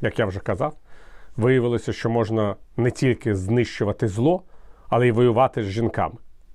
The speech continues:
і дітьми. І це теж потрібно пам'ятати. Тепер ми бачимо,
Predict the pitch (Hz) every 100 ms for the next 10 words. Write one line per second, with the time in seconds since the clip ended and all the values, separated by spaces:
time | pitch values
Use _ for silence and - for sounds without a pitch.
0 | - 101 101 - 95 - - - - -
1 | - - - - - - - 107 117 120
2 | 98 - - - - 95 87 - 92 87
3 | - - - - - - - - - -
4 | - - 151 - 175 175 - - - -
5 | - - - - - - - - 151 175
6 | 202 147 - 123 113 180 190 160 127